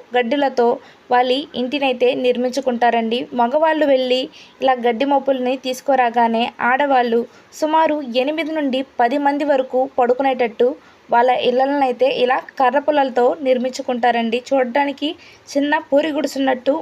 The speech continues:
ఉంటుంది. వీటిల్లో ఈ పురుగు, పాములు రాకుండా చాలా గట్టిగా, స్ట్రాంగ్గా అయితే నిర్మించుకుంటారండి. వీళ్ళు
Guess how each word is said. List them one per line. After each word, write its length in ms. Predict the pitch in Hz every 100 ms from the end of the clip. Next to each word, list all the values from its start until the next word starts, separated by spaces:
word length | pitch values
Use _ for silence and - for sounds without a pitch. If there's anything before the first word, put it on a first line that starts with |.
| 254
ఉంటుంది. 420 | 240 262 247 269 392 - - _ _ - 285
వీటిల్లో 480 | 320 320 330 277 269 - - 269
ఈ 20 | 262
పురుగు, 320 | 269 285 269 294 277
పాములు 360 | 254 269 285 277
రాకుండా 440 | 247 247 262 240 247 269 254
చాలా 200 | 247 254 240
గట్టిగా, 380 | 240 285 262 277 269
స్ట్రాంగ్గా 380 | 254 240 254 262
అయితే 140 | 262 262
నిర్మించుకుంటారండి. 920 | 240 247 240 262 240 247 240 233 254 302 - - - 285
వీళ్ళు 180 | 294